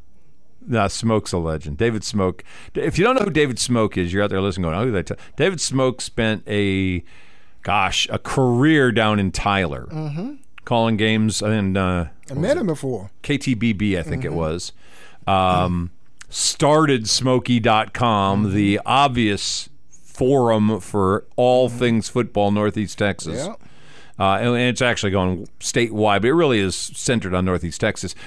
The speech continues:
Speaker 1: Moved down to Waco
Speaker 2: Mm-hmm.
Speaker 1: and has a talk show down there, calls Baylor games. No,
Speaker 2: Mm-hmm.
Speaker 1: that's, that's a Hall of Fame guy.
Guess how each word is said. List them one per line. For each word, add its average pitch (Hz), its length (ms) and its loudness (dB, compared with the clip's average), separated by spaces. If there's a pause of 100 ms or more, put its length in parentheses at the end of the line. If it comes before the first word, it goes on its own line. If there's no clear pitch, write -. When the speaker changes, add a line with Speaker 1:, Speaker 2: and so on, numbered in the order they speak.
(140)
Speaker 1:
Moved 180 320 2
down 151 280 4
to 139 80 4
Waco 120 800 2
Speaker 2:
Mm-hmm. 117 520 -8
Speaker 1:
and 120 600 4
has 110 200 2
a 95 60 -6
talk 127 280 2
show 110 160 0
down 110 300 2
there, 156 380 2
calls 107 540 0
Baylor 147 480 2
games. 139 680 0
No, 143 100 0
Speaker 2:
Mm-hmm. 110 80 2
Speaker 1:
that's, 127 320 0
that's 185 320 2
a 139 60 2
Hall 107 240 2
of 101 80 0
Fame 110 300 -2
guy. 73 200 -8